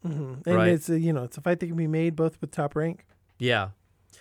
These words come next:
Speaker 2: But I think that, but otherwise, yeah, I think at the hundred and twenty-six pound division, I think you got, yeah, Navarrete and, and Vargas. I still feel bad, I've said, 'cause you got, um, I'll take Navarrete and Josh Warrington, though, Rick.
Speaker 1: Yeah. No, that, yeah, that'd be a good fight as well.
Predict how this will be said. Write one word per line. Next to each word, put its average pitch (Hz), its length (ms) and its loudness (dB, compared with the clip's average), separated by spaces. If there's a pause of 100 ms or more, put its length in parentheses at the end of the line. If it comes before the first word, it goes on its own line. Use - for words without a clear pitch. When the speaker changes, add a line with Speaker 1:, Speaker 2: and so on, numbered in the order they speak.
(280)
Speaker 2:
But 151 120 4
I 156 80 4
think 196 320 -2
that, 147 360 4
but 139 140 6
otherwise, 123 680 4
yeah, 131 240 4
I 127 120 0
think 160 280 -4
at 165 120 -4
the 139 100 -2
hundred 156 300 0
and 120 80 -6
twenty-six 151 540 -6
pound 139 260 -4
division, 113 500 -2
I 113 60 -2
think 139 280 -6
you 151 60 -8
got, 131 240 0
yeah, 123 160 0
Navarrete 135 680 0
and, 113 160 -6
and 107 180 -4
Vargas. 123 520 2 (460)
I 185 120 6
still 185 380 2
feel 131 260 -2
bad, 117 320 2
I've 113 140 0
said, 120 240 0
'cause 127 260 -2
you 131 60 -6
got, 151 340 4
um, 110 540 0 (440)
I'll 151 120 6
take 208 240 6
Navarrete 147 400 2
and 117 100 -2
Josh 104 280 -2
Warrington, 107 460 -2
though, 85 100 -6
Rick. 87 240 -6
Speaker 1:
Yeah. 165 180 -4 (280)
No, 196 140 2
that, 180 220 4
yeah, 147 160 0
that'd 131 180 -6
be 135 80 -8
a 127 40 -10
good 131 140 -10
fight - 220 -14
as 135 80 -16
well. 123 160 -14